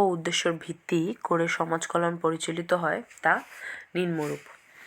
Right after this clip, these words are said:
এক নম্বরে রয়েছে সামাজিক পরিবেশ সৃষ্টি। সামাজিক পরিবেশ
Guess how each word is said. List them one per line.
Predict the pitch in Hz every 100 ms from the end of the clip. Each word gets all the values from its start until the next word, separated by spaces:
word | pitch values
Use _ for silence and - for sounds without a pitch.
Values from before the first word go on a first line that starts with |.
| - - -
এক | -
নম্বরে | 170 170 160
রয়েছে | 156 160 214
সামাজিক | - 180 165 190 180
পরিবেশ | 165 156 165 - - - - - - -
সৃষ্টি। | - 202 - - - - - -
সামাজিক | - 208 226 247 240
পরিবেশ | 233 240